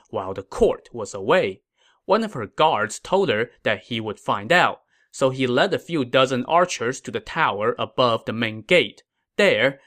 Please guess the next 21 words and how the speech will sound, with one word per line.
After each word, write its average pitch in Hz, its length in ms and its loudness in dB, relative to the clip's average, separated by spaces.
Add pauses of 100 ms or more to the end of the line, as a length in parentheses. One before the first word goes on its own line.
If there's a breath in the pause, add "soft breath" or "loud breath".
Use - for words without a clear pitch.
they 110 140 -6
saw 170 380 2
Sima 139 440 -2
Yi 147 260 -2
and 120 200 0
his 107 160 -10
troops - 420 -4
approaching. 135 680 0 (220 soft breath)
The 143 240 -4
archers 165 560 0
immediately 113 800 -4
let 147 260 0
loose 135 380 -2
their 107 260 -4
arrows, 127 540 0 (200 soft breath)
keeping 143 420 -6
Sima 113 420 -6
Yi 127 320 -6
and 143 240 -2
his 104 220 -14
forces 156 580 -4